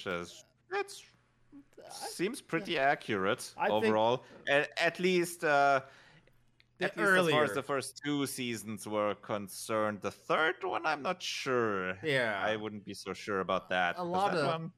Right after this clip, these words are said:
Speaker 1: a
Speaker 2: eh,
Speaker 1: lot of the, a lot
Speaker 2: a
Speaker 1: of
Speaker 2: little
Speaker 1: those
Speaker 2: problem.
Speaker 1: shows though had that thing where, like, the first, like, two seasons would be, like,
Speaker 2: Mm-hmm.
Speaker 1: super intense, but then,
Speaker 2: Mm-hmm.
Speaker 1: like, due to, like,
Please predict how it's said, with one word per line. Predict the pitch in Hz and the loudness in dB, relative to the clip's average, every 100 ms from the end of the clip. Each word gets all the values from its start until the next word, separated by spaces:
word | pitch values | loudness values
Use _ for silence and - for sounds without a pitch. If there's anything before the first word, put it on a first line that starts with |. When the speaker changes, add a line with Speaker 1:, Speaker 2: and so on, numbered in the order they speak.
| - | -6
Speaker 1:
a | |
Speaker 2:
eh, | 170 151 | -2 4
Speaker 1:
lot | 139 226 | 4 4
of | 180 | 2
the, | 147 123 - | -2 -6 -6
a | 151 | -6
lot | 170 185 | -4 -4
Speaker 2:
a | |
Speaker 1:
of | 185 | -4
Speaker 2:
little | 139 | -4
Speaker 1:
those | 120 | -4
Speaker 2:
problem. | 110 87 | -4 -4
Speaker 1:
shows | 117 107 107 90 | -6 -6 -8 -10
though | 104 95 92 95 | -10 -10 -12 -12
had | 113 107 95 | -6 -6 -6
that | 104 - - | -8 -8 -6
thing | 110 104 | -6 -6
where, | 101 | -8
like, | 98 92 | -8 -10
the | - | -14
first, | 107 117 113 - | -10 -8 -8 -10
like, | 107 90 | -12 -12
two | - 113 110 | -16 -12 -12
seasons | 104 107 104 95 104 104 | -12 -12 -12 -12 -12 -14
would | 95 90 | -16 -16
be, | 104 98 | -16 -12
like, | 92 80 - _ - | -12 -12 -16 _ -14
Speaker 2:
Mm-hmm. | 110 113 | -8 -6
Speaker 1:
super | 113 113 107 | -6 -6 -8
intense, | 104 107 113 110 113 117 - _ _ _ _ _ - | -8 -10 -8 -8 -8 -12 -18 _ _ _ _ _ -6
but | 143 135 | -4 -2
then, | - 131 127 | 0 2 2
Speaker 2:
Mm-hmm. | 123 | 0
Speaker 1:
like, | 120 113 110 - 113 | -2 -2 -6 -20 -6
due | 127 127 | -4 -4
to, | - 135 | -6 -8
like, | 113 107 95 | -6 -6 -8